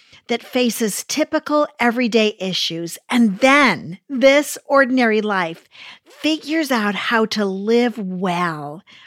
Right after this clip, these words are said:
in spite of discouragement and disappointment. Now, some of you love superhero stories. You love those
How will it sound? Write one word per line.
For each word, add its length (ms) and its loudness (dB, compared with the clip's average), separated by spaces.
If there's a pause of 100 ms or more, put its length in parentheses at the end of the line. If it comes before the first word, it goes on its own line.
(380)
in 140 2
spite 420 0
of 160 -4
discouragement 1040 -4 (160)
and 160 -2
disappointment. 1000 -10 (300)
Now, 280 4
some 380 4
of 160 4
you 460 -6 (240)
love 280 6
superhero 800 -2
stories. 560 -8 (280)
You 520 4
love 600 2 (320)
those 320 2